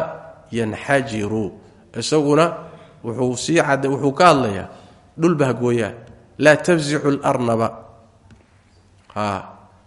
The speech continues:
Laa tufzicu dheh. Laa tufzicu ma argagixiso alarnaba bakaylaha, ahwaaluha bahgooyadaas iyo saxaraha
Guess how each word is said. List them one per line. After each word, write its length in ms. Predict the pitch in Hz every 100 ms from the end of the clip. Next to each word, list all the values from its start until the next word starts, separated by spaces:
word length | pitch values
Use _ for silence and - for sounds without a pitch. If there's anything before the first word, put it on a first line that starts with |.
| _ -
Laa 140 | 135
tufzicu 420 | 135 170 127 120
dheh. 140 | 95 85 113
Laa 160 | 139
tufzicu 500 | 165 190 180 160 151 151
ma 120 | 180
argagixiso 760 | 175 156 151 135 117 107 101 - - - _ _ -
alarnaba 720 | 127 127 - 175 156 143 135
bakaylaha, 680 | 117 127 - 127 143 151 95 - - - _ -
ahwaaluha 1160 | 123 113 117 147 170 160 139 117 123 120 143 113
bahgooyadaas 920 | 135 127 123 139 151 170 165 165 - - - -
iyo 180 | 135 139
saxaraha 720 | 131 139 131 156 156 147 156